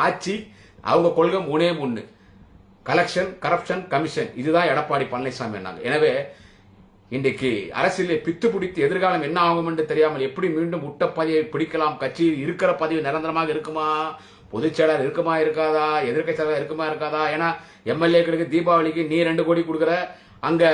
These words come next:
சசிகலாவும் ரெண்டு கோடி கொடுக்குது. யோ, உண்மையிலே சொல்றேன், ஏ டி எம் கே எம் எல் ஏ காட்டுல தான் என் பணம் போல. எங்க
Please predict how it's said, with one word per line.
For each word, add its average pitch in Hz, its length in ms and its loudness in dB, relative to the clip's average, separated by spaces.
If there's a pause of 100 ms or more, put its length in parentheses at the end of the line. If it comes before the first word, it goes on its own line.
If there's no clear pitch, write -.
(400)
சசிகலாவும் 185 520 4
ரெண்டு 156 180 2
கோடி 151 120 2
கொடுக்குது. 131 320 0
யோ, 165 60 8 (200)
உண்மையிலே 165 300 -2 (120)
சொல்றேன், 135 400 -2
ஏ 175 100 4
டி 180 100 -2
எம் 175 140 -10
கே 156 80 -2
எம் 147 100 -8
எல் 139 140 -6
ஏ 117 40 -8 (1080)
காட்டுல 147 300 -2
தான் 151 160 0
என் - 160 -6
பணம் 143 240 0
போல. 123 220 -2
எங்க 110 120 -2